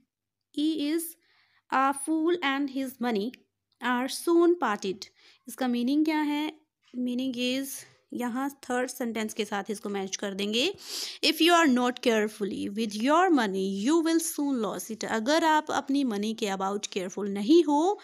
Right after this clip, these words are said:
तो इसको आप जल्दी लॉस कर दोगे, खो दोगे। I think समझ में आ गया होगा। नेक्स्ट चलती हैं।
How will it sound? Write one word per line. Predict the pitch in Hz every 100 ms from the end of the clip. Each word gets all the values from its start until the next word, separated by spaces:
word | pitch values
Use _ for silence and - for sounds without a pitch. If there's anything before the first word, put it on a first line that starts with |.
| - - - - _ _
तो | 285 294
इसको | 302 302 - - 320
आप | 294 294
जल्दी | 269 247 233 370 311
लॉस | 247 233
कर | - 247
दोगे, | 208 233 302
खो | 359 - 320 294
दोगे। | 220 180 170 - _ _ _ - _ _ _ _ _ _ - _ _ _ _ _
I | 208 220
think | 220 240 226 220
समझ | - - 214 214 -
में | 226
आ | 220
गया | 233 240
होगा। | 233 240
नेक्स्ट | 240 202 220 - -
चलती | 240 226 220 240 220
हैं। | 240 240 254